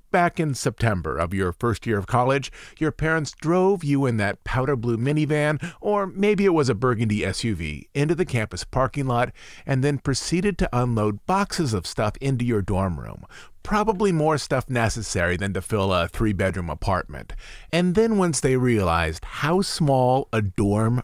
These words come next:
room was, they put some of your stuff back in that minivan or S U V. Then they said goodbye,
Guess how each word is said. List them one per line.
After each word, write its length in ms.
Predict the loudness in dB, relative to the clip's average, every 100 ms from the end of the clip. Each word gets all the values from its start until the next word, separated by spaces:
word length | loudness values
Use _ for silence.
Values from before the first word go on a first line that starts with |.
| -2
room 360 | 0 2 2 2
was, 580 | 2 2 0 -2 -8
they 120 | -4 -2
put 280 | 0 -2
some 260 | 0 0 0
of 140 | -2
your 100 | -4
stuff 340 | -4 -2 -2 0
back 320 | 0 0 0
in 100 | -2
that 180 | -2 -2
minivan 540 | -2 0 0 0 0 -2
or 180 | -2
S 240 | -4 -4 -4
U 120 | -4
V. 400 | -4 -4 -6 -16 -20 -20 -20 -8
Then 280 | 0 0 2
they 100 | 0
said 320 | 0 0 0
goodbye, 840 | 0 0 2 2 2 0 -2 -8 -12